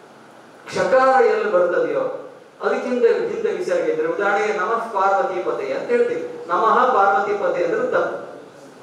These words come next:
ಹೌದಾ ಸರ್? ನಮಃ ಪಾರ್ವತಿ ಪತೆ ಅಫ್ ಅಂತ, ಅದಕ್ಕೆ ಅಫ್ ಆಗತ್ತೆ. ನಮಃ ಪಾರ್ವತಿ ಪತೆ, ನಮಃ ಪಾರ್ವತಿ ಪತೆ ಅಂತಾನೆ ಹೇಳೋದು. ಅದು ಉಚ್ಚಾರದ ಒಂದು, ಉಚ್ಚಾರ ಮಾಡೋ ಒಂದು ರೂಲ್ ಅದು.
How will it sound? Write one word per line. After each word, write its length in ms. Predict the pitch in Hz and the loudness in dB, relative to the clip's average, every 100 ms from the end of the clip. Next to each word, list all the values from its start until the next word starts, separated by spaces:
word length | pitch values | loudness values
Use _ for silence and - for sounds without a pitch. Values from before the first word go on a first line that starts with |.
| 135 | 2
ಹೌದಾ 220 | 208 208 | 2 2
ಸರ್? 340 | 202 196 - - - - - - - - - - - 156 175 170 - - - | 0 -2 -6 -12 -16 -20 -20 -18 -18 -18 -20 -20 -6 -2 -2 -2 -6 -10 -10
ನಮಃ 420 | 175 202 262 262 - | -4 0 0 0 2
ಪಾರ್ವತಿ 560 | 202 - 196 190 180 | 4 4 4 0 -2
ಪತೆ 260 | 180 - - | -2 -2 -2
ಅಫ್ 320 | 254 - - | -2 -2 -2
ಅಂತ, 1000 | 165 - - - - - - - - - | -6 -6 -10 -16 -20 -20 -20 -20 -20 -8
ಅದಕ್ಕೆ 500 | - - - - - - | -6 -6 -8 -12 -14 -8
ಅಫ್ 200 | 156 - | -6 -2
ಆಗತ್ತೆ. 480 | - - - - - - - - | -2 0 -2 -6 -10 -16 -10 -4
ನಮಃ 340 | 147 220 233 | 0 2 4
ಪಾರ್ವತಿ 520 | 220 214 214 214 - | 2 2 0 -2 -8
ಪತೆ, 400 | 202 196 196 196 | -8 -8 -8 -10
ನಮಃ 360 | 180 226 226 226 | -2 0 0 -2
ಪಾರ್ವತಿ 340 | 202 196 196 | -2 -2 -4
ಪತೆ 240 | 202 196 190 | -6 -6 -6
ಅಂತಾನೆ 300 | 185 - - | -8 -10 -8
ಹೇಳೋದು. 300 | 196 180 - - - - - | -6 -6 -8 -10 -18 -14 -6
ಅದು 260 | 202 180 | -4 -4
ಉಚ್ಚಾರದ 420 | 180 214 208 196 208 | -2 0 2 0 -2
ಒಂದು, 320 | 202 175 - - - - - - - - - - - 170 165 - | -4 -6 -8 -12 -18 -20 -20 -20 -20 -20 -20 -18 -8 -6 -6 -6
ಉಚ್ಚಾರ 300 | 156 208 208 | -6 0 0
ಮಾಡೋ 180 | 208 196 | 0 0
ಒಂದು 240 | 220 208 196 | 0 0 0
ರೂಲ್ 200 | 262 - | 2 2
ಅದು. 180 | - | 0